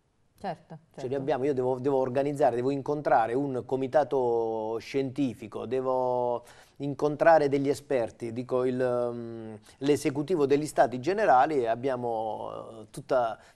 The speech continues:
Speaker 2: tutti gli uffici e tutto l'apparato
Speaker 1: Tutto
Speaker 2: in
Speaker 1: a
Speaker 2: regione,
Speaker 1: disposizione,
Speaker 2: abbiamo
Speaker 1: non c'è
Speaker 2: tutto a
Speaker 1: bisogno di cercare
Speaker 2: disposizione, quindi
Speaker 1: nulla.
Speaker 2: non ci sono costi, dobbiamo fare so-,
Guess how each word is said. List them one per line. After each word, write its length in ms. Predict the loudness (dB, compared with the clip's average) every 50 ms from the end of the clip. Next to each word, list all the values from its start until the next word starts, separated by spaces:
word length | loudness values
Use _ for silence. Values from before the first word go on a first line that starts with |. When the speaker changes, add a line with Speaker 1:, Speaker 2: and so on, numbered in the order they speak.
| _ -14
Speaker 2:
tutti 220 | -12 -8 -6 -4
gli 80 | -2 -2
uffici 420 | -4 -4 -4 -4 -4 -2 -2 -4
e 80 | -4 -4
tutto 260 | -4 -8 -4 -2 2
l'apparato 580 | 2 2 2 4 4 6 6 6 4 4 0
Speaker 1:
Tutto 60 | -2 -2
Speaker 2:
in 100 | -2 -2
Speaker 1:
a 40 | -2
Speaker 2:
regione, 120 | -2 -2 0
Speaker 1:
disposizione, 260 | 2 2 2 2 2
Speaker 2:
abbiamo 220 | 2 2 2 4 4
Speaker 1:
non 80 | 2 2
c'è 60 | 2
Speaker 2:
tutto 100 | 0 2 4 4
a 20 |
Speaker 1:
bisogno 140 | 4 4 2
di 60 | 0 0
cercare 160 | -2 -2 -2
Speaker 2:
disposizione, 320 | 0 2 2 2 2 2 2
quindi 180 | 0 2 2 2
Speaker 1:
nulla. 100 | 0 -2
Speaker 2:
non 60 | -2 -4
ci 60 | -6
sono 220 | -6 -6 -6 -6
costi, 280 | -4 -6 -8 -8 -6 -8
dobbiamo 300 | -6 -4 -2 -4 -4 -2
fare 220 | -2 -2 -2 -2 -4
so-, 140 | -8 -12